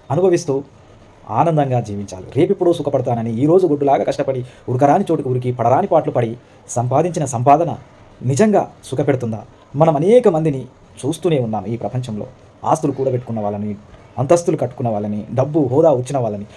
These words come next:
వాళ్ళు నిజంగా సుఖంగా, సంతోషంగా ఉన్నారా అని అంటే వాళ్ళు లేరు. ఇంకా ఏదో కావాలి, ఇంకా ఏదో చేయాలని. అది ఎట్లుంటుందంటే, ఎండమావిలో నీటి జాడకై వెతికినట్టుగా ఉంటుంది. ఎండమావి అంత దూరాన, అల్లంత దూరాన నీళ్ళు ఉన్నట్టుగానే కనిపిస్తుంది. అక్కడికి వెళ్తే దాహం తీరుతుందేమో అని మనము భ్రమలో పడి అక్కడికి వెళ్తాము,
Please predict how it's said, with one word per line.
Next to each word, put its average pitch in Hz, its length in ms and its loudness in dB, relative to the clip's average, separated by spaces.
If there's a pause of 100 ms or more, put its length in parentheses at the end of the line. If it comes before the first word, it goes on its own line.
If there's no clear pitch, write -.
(120)
వాళ్ళు 147 140 6
నిజంగా 185 320 2
సుఖంగా, 156 340 0
సంతోషంగా 139 480 -2
ఉన్నారా 147 420 0 (240)
అని 123 140 -4
అంటే 117 280 -4 (840)
వాళ్ళు 110 180 -4
లేరు. 143 200 4 (280)
ఇంకా 175 200 2
ఏదో 135 220 4
కావాలి, 101 320 -6
ఇంకా 143 220 0
ఏదో 131 180 0
చేయాలని. 113 420 -6 (320)
అది 107 80 -4
ఎట్లుంటుందంటే, 143 440 2
ఎండమావిలో 151 540 4 (440)
నీటి 185 240 4
జాడకై 165 360 6
వెతికినట్టుగా 120 440 -2
ఉంటుంది. 101 280 -6
ఎండమావి 160 340 4
అంత 131 140 0
దూరాన, 151 340 4
అల్లంత 135 260 0
దూరాన 165 300 2
నీళ్ళు 147 220 -2
ఉన్నట్టుగానే 147 340 -4
కనిపిస్తుంది. 117 380 -8
అక్కడికి 131 220 -4
వెళ్తే 151 120 -2
దాహం 127 240 0
తీరుతుందేమో 151 380 -2
అని 135 100 -6 (300)
మనము 139 460 2
భ్రమలో 151 340 6
పడి 165 200 2 (340)
అక్కడికి 120 260 2
వెళ్తాము, 117 300 -2